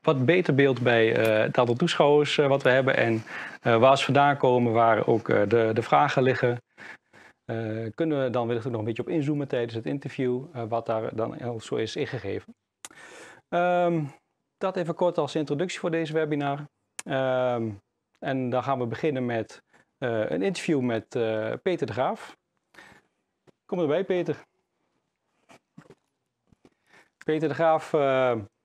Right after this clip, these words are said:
ben ik, eh, onlangs tegengekomen bij, eh, een webinar van, eh, V N G. Eh, we kennen elkaar al wat langer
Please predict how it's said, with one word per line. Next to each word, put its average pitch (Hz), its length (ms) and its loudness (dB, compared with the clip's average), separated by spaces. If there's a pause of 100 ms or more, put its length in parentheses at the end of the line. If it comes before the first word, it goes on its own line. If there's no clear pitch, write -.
(100)
ben 156 140 0
ik, - 160 -6
eh, 127 260 0
onlangs 175 280 -2
tegengekomen 143 640 -2
bij, 117 340 0
eh, 117 200 0
een 127 80 -4
webinar 127 320 0
van, 113 320 -4
eh, 117 100 -4
V - 60 -8
N 123 200 0
G. - 60 -4
Eh, - 960 -4
we 123 100 -2
kennen 156 220 0
elkaar 135 200 0
al 117 120 2
wat 110 120 -2
langer 170 360 -2